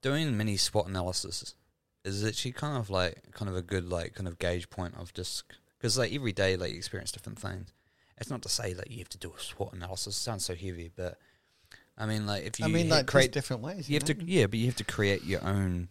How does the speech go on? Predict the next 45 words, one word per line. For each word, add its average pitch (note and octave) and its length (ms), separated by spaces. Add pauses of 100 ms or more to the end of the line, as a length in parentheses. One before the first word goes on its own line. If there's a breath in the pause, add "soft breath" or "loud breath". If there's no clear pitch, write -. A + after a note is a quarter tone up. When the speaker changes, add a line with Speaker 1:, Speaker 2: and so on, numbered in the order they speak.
(120)
Speaker 1:
s-, - 360
you A#2+ 100
have C3 80
to B2+ 60
create - 220
space F#2 320
for - 120
you F2 120
to E2+ 80
be E2+ 160
able D#2+ 140
to D#2 60
do F2+ 200
that E2 240
because, F2 420
like, E2 260 (160)
as F2+ 120
you E2 80
said, F2 300
like, E2 280
if - 200
you're F2 160
in F#2 200
this, F2+ 220
like, F2+ 220
cycle F2+ 580
of F2 100
just - 300
Speaker 2:
Mm, F3+ 220 (180 loud breath)
yeah. D#3+ 180
Speaker 1:
eat, G2 140
sleep, - 340
repeat, - 520
create, F2+ 420
but, F#2 240
but, G2 160
but F#2+ 220
you F2+ 140
haven't, F#2+ 320 (300)
you're G2+ 120
not G#2 180
taking F#2 320
a E2+ 100
rest F#2 440
to F2 180